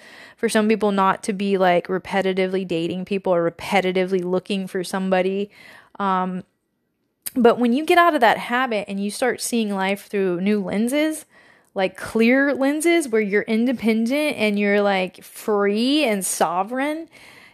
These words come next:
and you're not looking for something to fill your void anymore, um, you are going to be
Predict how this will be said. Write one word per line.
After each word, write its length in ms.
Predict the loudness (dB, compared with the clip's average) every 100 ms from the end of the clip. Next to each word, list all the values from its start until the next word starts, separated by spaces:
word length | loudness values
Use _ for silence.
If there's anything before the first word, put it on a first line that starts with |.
| _
and 200 | 0 2
you're 160 | 2 4
not 340 | 4 2 2
looking 320 | 0 0 -4
for 120 | -4 -4
something 400 | -4 -4 -4 -4
to 100 | -6
fill 640 | -8 2 6 6 4 0
your 240 | -2 -4 -6
void 580 | -2 2 4 4 2 -4
anymore, 760 | -6 -6 -6 -6 -6 -8 -8
um, 520 | -6 -4 -4 -4 -6 -10 _ _ _ _ _ -20 -20 _ _ _ _ _ _ _ _
you 380 | 0 4 6 6
are 140 | 4
going 340 | 2 -2 -2 -4
to 180 | -4 -2
be 480 | -2 -2 -2 -4